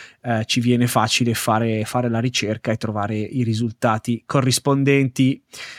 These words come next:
Adesso non avete più scuse, eh, vi abbiamo detto esattamente cosa dovevate fare.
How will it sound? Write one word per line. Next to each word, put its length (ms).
Adesso 300
non 140
avete 260
più 160
scuse, 460
eh, 60
vi 80
abbiamo 280
detto 220
esattamente 540
cosa 180
dovevate 540
fare. 400